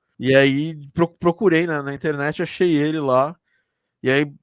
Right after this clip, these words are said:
bateu a cara com, com o crachá, assim, e adicionei o Gustavo.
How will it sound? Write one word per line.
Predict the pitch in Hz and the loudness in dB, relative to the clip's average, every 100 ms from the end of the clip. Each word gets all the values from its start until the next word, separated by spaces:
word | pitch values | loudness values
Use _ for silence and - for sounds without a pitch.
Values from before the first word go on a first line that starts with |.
| _ | _
bateu | 123 147 143 151 | 0 0 4 2
a | |
cara | 139 143 139 | 4 4 2
com, | - 131 | -2 -18
com | - 131 | -10 -10
o | 127 | -8
crachá, | 165 135 - 135 | -4 -4 -2 -2
assim, | 131 123 135 135 156 160 160 | -2 -4 -14 -14 -14 -14 -8
e | 165 | -6
adicionei | 175 - 196 160 160 | -6 -8 -12 -8 -8
o | 151 | -8
Gustavo. | 147 - 131 147 160 | -12 -2 0 0 -4